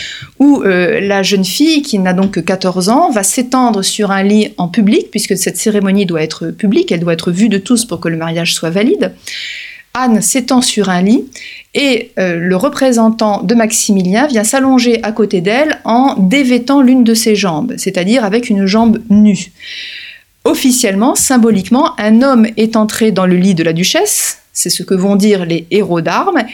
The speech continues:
et donc la duchesse est mariée puisqu'il y a eu un homme dans son lit. Cet homme, c'est le représentant de son époux, donc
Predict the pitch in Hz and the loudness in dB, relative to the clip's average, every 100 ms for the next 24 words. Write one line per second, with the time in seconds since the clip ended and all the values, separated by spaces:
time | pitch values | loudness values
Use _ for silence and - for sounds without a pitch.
0 | - 254 196 269 320 202 180 - 226 - | -6 -2 0 0 0 -2 -2 0 0 2
1 | 208 247 196 170 202 427 - - - 202 | 0 2 0 2 2 0 -2 -6 0 0
2 | 175 254 240 185 226 277 226 208 220 202 | 2 0 0 0 2 2 2 0 0 0
3 | 165 170 - - - - - 226 240 226 | -2 -4 -10 -18 -16 -6 -4 -2 0 0
4 | - 196 190 214 247 240 214 202 208 196 | 0 0 0 0 0 0 0 0 -2 -2
5 | - 180 170 214 403 - - - - 180 | -2 -2 0 0 0 -2 -14 -18 -6 0
6 | 233 330 - | 2 0 -4